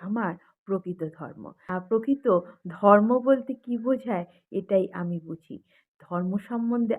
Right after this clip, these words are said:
আপনার মতবাদ কী? প্লিজ কমেন্টে লিখে জানাবেন। আপনি যে কোনো ধর্মাবলম্বী বা যে কোনো রিলিজিয়ন থেকে বিলং করুন না কেন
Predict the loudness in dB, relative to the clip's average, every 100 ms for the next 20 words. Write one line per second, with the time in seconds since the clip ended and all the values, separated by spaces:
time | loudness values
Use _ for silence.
0 | -4 -16 -14 -8 -4 -2 -4 -6 -6 -6
1 | -8 -10 -8 -8 -2 -2 -2 -10 _ -10
2 | -6 -6 -6 -8 -8 -10 -12 -12 -12 -6
3 | -6 -8 _ _ _ -14 -6 -4 -4 -6
4 | -8 -4 -6 -6 -8 -6 -6 -6 -6 -6
5 | -8 -6 -4 -2 -4 -6 _ -6 -6 -6
6 | _ -14 -4 -4 0 0 2 -2 -6 -4
7 | 6 6 6 -2 -2 -2 -2 -8 -10 -10
8 | -8 -8 -6 -8 -10 -10 -8 -10 -12 -14
9 | -16